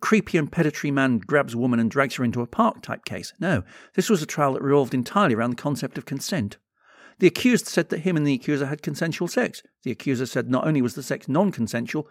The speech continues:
but that assault and anal penetration had occurred as well. Both the accused and the accuser came from traditionally disadvantaged minority backgrounds. I'm not at liberty to say publicly what backgrounds and disabilities, even though part of the corroboration of evidence hinged on that,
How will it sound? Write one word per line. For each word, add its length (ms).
but 80
that 100
assault 320
and 120
anal 300
penetration 640
had 100
occurred 280
as 100
well. 340
Both 280
the 80
accused 560
and 240
the 100
accuser 460
came 220
from 260
traditionally 480
disadvantaged 680
minority 420
backgrounds. 600
I'm 80
not 160
at 100
liberty 320
to 80
say 160
publicly 400
what 340
backgrounds 440
and 100
disabilities, 640
even 200
though 100
part 280
of 60
the 80
corroboration 680
of 120
evidence 320
hinged 420
on 140
that, 240